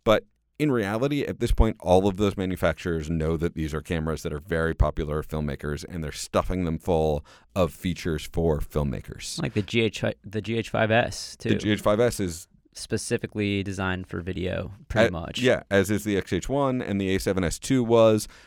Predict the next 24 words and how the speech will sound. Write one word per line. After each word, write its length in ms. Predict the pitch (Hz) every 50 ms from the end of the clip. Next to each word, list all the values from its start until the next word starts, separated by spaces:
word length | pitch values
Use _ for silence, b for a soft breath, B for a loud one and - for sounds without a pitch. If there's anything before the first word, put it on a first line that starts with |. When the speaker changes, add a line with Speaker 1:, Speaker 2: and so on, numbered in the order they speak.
| B -
Speaker 1:
With 140 | 131 131 127
the 120 | 147 147 143
A 40 | 151
seven 280 | - - 139 127 113 104
three, 640 | - - 135 117 127 135 143 160 202 240 240 214
Sony 360 | 180 - - 135 120 120 113 101
saying 460 | - 120 120 113 107 101 101 98 92 _ _
all 220 | 92 87 90 95
of 100 | 101 87
it's 140 | 95 - -
good. 400 | - 104 98 98 104 110 123 123 _ _
Like, 140 | - 98 92
the 120 | 95 95
A 40 | 92
seven 220 | - 98 92 95
three 440 | 87 95 98 98 98 95 95 95 92 -
is 180 | - 98 85 -
just 260 | - 95 90 - -
as 100 | 85 -
good 200 | - 98 85 -
for 120 | - 92
stills 300 | - - 95 90 87 82
and 100 | 95 95
video. 420 | 85 87 87 95 104 113 123 143